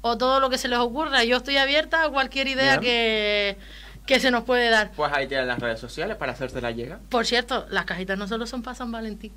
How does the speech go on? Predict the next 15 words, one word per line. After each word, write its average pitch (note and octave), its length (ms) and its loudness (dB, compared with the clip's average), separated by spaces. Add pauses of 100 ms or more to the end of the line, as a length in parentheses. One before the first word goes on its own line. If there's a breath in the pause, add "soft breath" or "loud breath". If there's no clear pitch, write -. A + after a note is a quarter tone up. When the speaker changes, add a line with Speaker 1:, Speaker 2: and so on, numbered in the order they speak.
(540)
Speaker 2:
Ah, G3+ 220 8
bueno, G3+ 420 8
bueno, G3 240 8 (260)
ella G#3 260 6
va G#3+ 140 8
Speaker 1:
Lo C4+ 60 6
Speaker 2:
tirando D4+ 180 8
Speaker 1:
dejo D#4 120 8
Speaker 2:
poco E4 120 10
a D#4 160 10
Speaker 1:
ahí. D#4+ 80 6
Speaker 2:
poco G3 240 4
la D#3 160 6
puya, C#3 360 2
¿vale? D#3+ 320 4